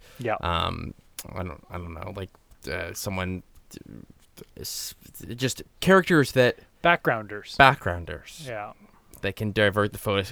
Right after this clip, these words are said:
Speaker 2: focus a second for a line, et cetera.
Speaker 1: Exactly. The other thing we do is that when we, when we have a scene in which it's absolutely necessary to have three or four lines of, of dialogue by an individual, you wanna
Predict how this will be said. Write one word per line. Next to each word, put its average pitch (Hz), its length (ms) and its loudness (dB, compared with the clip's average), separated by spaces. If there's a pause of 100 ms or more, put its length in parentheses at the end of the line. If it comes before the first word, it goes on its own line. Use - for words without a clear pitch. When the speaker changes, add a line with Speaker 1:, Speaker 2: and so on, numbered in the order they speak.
(160)
Speaker 2:
focus 92 340 -8
a 95 40 -14
second 95 340 -8
for 90 100 -6
a 85 80 -4
line, 92 280 -8
et - 120 -16
cetera. - 380 -14 (360)
Speaker 1:
Exactly. 107 540 -10 (640)
The 175 100 8
other 220 140 8
thing 220 220 4
we 170 120 8
do 151 240 8
is 131 140 2
that 143 160 4
when 139 140 0
we, 139 340 -2
when 143 220 0
we 143 100 -2
have 185 300 0
a 208 60 2
scene 165 480 -4
in 147 280 -4
which 135 380 -4
it's 147 200 -10
absolutely 160 600 2
necessary 135 720 2
to 143 40 6
have 131 220 2
three 139 280 -2
or 135 60 4
four 131 240 0
lines 123 460 0
of, - 280 -10 (140)
of 104 300 -10
dialogue 120 500 0
by 113 180 -2
an 113 160 -8
individual, 117 640 -4 (540)
you 151 160 2
wanna 180 260 6